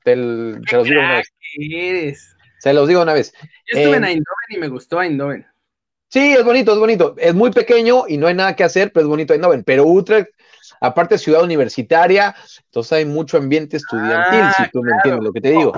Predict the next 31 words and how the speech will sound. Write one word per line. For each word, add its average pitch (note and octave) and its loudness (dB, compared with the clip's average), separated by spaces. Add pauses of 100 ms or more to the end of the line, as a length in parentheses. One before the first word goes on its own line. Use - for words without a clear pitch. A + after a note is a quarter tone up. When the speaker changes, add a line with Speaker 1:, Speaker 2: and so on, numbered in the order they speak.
(140)
Speaker 1:
¿no? C3 -6 (160)
Speaker 2:
Ámsterdam, E3 -6 (580)
Ámsterdam C3 -8
también C3+ -8
tiene C3+ -8 (360)
mucho G3 2
Speaker 1:
Claro, E3 2
Speaker 2:
ambiente. G3 -2
Speaker 1:
obvio, G#3+ -16 (220)
obvio. A2+ -2
Sí, F#3 2
no, D#3+ 2
no, D3+ -2
no, D#3 0
aparte C3 0
muchísima B2 -6
gente, B2+ -6
¿no? A2+ -10
Bueno, C#3+ -4
ahorita, C#3+ 0
pues, - -20
en F#2+ -12
tiempos A#2 -4
de F#2+ -6
Speaker 2:
Sí. - -10
Speaker 1:
covid A#2+ -2
no B2 -4
tanto, B2+ 0
Speaker 2:
Y, C3 -4
y - -2
Speaker 1:
pero C3+ 0